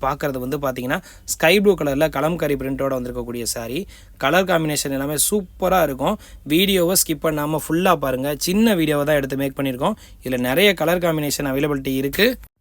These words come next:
இப்ப இந்த வீடியோல நீங்க பார்க்குற கலர்ஸ் எல்லாத்தையும் ஈஸியா செலெக்ஷன் பண்றதுக்காக ஒவ்வொரு சாரியும் இமேஜஸாவும் எடுத்து அப்லோட் பண்ணியிருக்கோம். அதனால வீடியோவை தயவு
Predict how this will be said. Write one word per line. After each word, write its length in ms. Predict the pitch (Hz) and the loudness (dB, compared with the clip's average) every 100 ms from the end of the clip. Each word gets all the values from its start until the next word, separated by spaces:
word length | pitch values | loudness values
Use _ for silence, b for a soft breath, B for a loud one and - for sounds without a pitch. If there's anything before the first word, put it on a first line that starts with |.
| _ _ _ _ _ _ _ - | _ _ _ _ _ _ _ -4
இப்ப 140 | 233 | 0
இந்த 140 | 247 | 0
வீடியோல 280 | 202 214 202 | 0 -2 -2
நீங்க 200 | 180 170 | -2 -4
பார்க்குற 340 | 147 165 165 156 | 0 0 0 0
கலர்ஸ் 320 | 151 156 151 | -2 -2 -2
எல்லாத்தையும் 420 | 143 139 143 180 156 | 0 -2 -2 -4 -2
ஈஸியா 360 | 180 208 226 190 | 0 2 2 0
செலெக்ஷன் 360 | 156 160 180 160 | 0 -2 -2 -2
பண்றதுக்காக 540 | 147 139 131 127 143 214 | -2 -2 -2 -2 -2 -4
ஒவ்வொரு 600 | 143 147 185 226 262 233 - | 0 2 2 6 6 6 4
சாரியும் 380 | 165 151 196 160 147 | 0 -2 0 0 0
இமேஜஸாவும் 640 | 175 208 196 - 175 185 | 2 2 2 2 0 0
எடுத்து 200 | 156 151 | -2 0
அப்லோட் 280 | 143 151 143 | -2 -2 -4
பண்ணியிருக்கோம். 440 | 143 131 127 156 160 | -4 -4 -2 -4 -2
அதனால 460 | 131 131 123 139 | -4 -2 -2 -2
வீடியோவை 440 | 131 131 139 131 156 | -2 -2 0 0 -2
தயவு 200 | 135 | -2